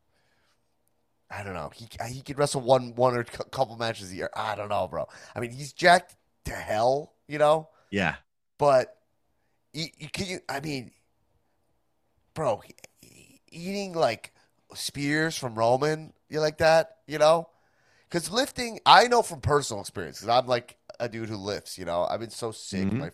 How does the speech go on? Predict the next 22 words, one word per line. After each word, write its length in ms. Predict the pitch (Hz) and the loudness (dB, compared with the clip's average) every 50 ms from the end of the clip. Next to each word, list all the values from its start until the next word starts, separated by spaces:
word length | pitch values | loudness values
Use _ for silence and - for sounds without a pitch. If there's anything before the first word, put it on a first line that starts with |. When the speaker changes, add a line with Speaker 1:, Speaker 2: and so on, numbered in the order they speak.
| _ | _
Speaker 1:
fucking, 300 | _ - 92 - - 92 - _ _ _ _ _ | _ -6 -6 -6 -8 -18 -18 _ _ _ _ _
I 100 | - 107 | -6 -6
can't 180 | - - 127 | -4 -4 -4
even 160 | 123 113 110 101 | -4 -6 -8 -10
look 180 | 101 104 - | -10 -10 -10
in 80 | 113 95 | -10 -12
the 80 | 92 | -12
mirror 360 | 85 80 87 90 90 90 92 87 | -12 -10 -10 -8 -8 -6 -8 -8
at 60 | 76 | -6
my 120 | 78 80 | -8 -10
body. 360 | 78 - 78 78 78 78 82 - | -6 -6 -4 -4 -4 -6 -8 -10
It's 200 | - 95 - - | -16 -16 -14 -10
like 120 | 101 90 85 | -10 -10 -10
a 80 | 87 | -10
Speaker 2:
Ugh. 60 | 85 | -12
Speaker 1:
nightmare. 360 | 82 80 82 80 76 71 62 60 | -12 -12 -12 -12 -14 -14 -14 -12
I'm 80 | 76 85 | -12 -10
gonna 120 | 92 98 | -12 -10
go 140 | 101 101 104 | -8 -8 -2
back 280 | 98 110 110 107 - - | 2 2 2 2 0 -4
when 100 | 110 107 | -6 -4
I'm, 160 | 101 110 120 | -4 -4 -6